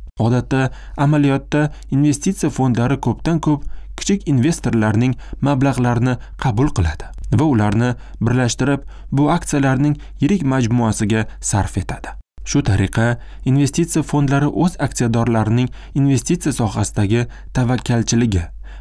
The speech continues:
xavf-xatarni nihoyatda kamaytiradi. Xalqaro iqtisodiy aloqalar birinchi navbatda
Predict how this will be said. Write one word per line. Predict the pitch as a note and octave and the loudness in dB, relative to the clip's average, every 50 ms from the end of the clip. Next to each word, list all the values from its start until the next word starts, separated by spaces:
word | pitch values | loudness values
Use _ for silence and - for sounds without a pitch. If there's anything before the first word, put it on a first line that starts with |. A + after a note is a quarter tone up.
| - | -8
xavf-xatarni | - - D#3+ E3+ - - F3+ - - A#2 G#2+ G#2+ G#2+ A2+ A#2+ A#2+ - - - - - | -4 -2 -2 -2 -2 -2 -4 -2 0 0 2 2 2 2 0 0 -4 -6 -10 -4 -2
nihoyatda | C#3+ E3+ - - C#3+ C3 A2 G2+ F#2 - - | 0 0 0 0 0 2 2 2 0 -2 -4
kamaytiradi. | - - G2+ F2 E2+ E2 D#2+ - - - - - - - - - - - - - | -2 0 0 2 2 0 0 -2 -6 -8 -8 -8 -10 -10 -10 -12 -12 -12 -6 -4
Xalqaro | A2+ G#2 - - G#2 G2+ A2 A#2 A#2+ A#2 - - - - - C#3+ | -2 -2 -2 0 0 0 2 2 0 -2 -4 -8 -12 -6 -4 -4
iqtisodiy | C3 - - - C#3 B2 B2+ F3 F#3 | -4 -4 -2 -2 0 0 0 0 0
aloqalar | - C3 B2+ B2 - - B2 A#2+ C3+ C#3+ D3+ - - - - | 0 0 0 0 0 0 2 2 2 2 0 -4 -8 -10 -8
birinchi | - - D3 D#3+ D3+ B2+ - - A3+ | -4 0 0 2 2 2 2 0 0
navbatda | F3 C3 G2+ G2+ G#2 G2+ - - B2+ B2+ | 2 2 2 0 0 0 0 0 0 0